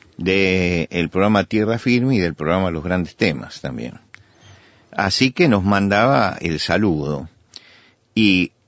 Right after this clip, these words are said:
en el año dos mil cinco, estando en la cárcel, ella escuchó, eh,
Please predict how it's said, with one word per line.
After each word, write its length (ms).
en 160
el 140
año 220
dos 140
mil 240
cinco, 520
estando 340
en 60
la 100
cárcel, 720
ella 280
escuchó, 760
eh, 680